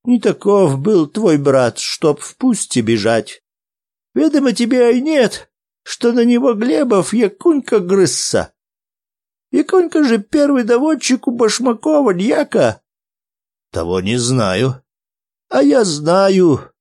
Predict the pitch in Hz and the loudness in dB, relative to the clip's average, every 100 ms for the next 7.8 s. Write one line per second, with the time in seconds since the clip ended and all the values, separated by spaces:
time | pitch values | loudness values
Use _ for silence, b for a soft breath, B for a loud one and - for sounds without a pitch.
0 | _ - 208 277 247 226 214 - 214 202 | _ -4 0 2 2 2 0 -2 -2 0
1 | 254 240 226 190 - 208 - 220 220 214 | 0 0 0 -2 0 -2 0 -2 0 0
2 | 185 185 180 196 165 135 196 202 185 - | 2 2 4 2 2 2 2 2 0 -2
3 | 180 175 170 208 208 151 160 175 226 165 | 0 2 2 2 2 0 -2 2 2 0
4 | - _ _ - 202 196 - 202 180 220 | -4 _ _ -4 -2 -2 -2 -2 2 0
5 | 151 - _ _ _ _ _ _ _ _ | 0 -4 _ _ _ _ _ _ _ _
6 | - 90 127 143 113 107 - 143 135 117 | -12 -4 -2 -2 -2 -4 -2 0 0 0
7 | 147 139 127 123 160 147 120 - | 0 0 0 0 0 2 0 -4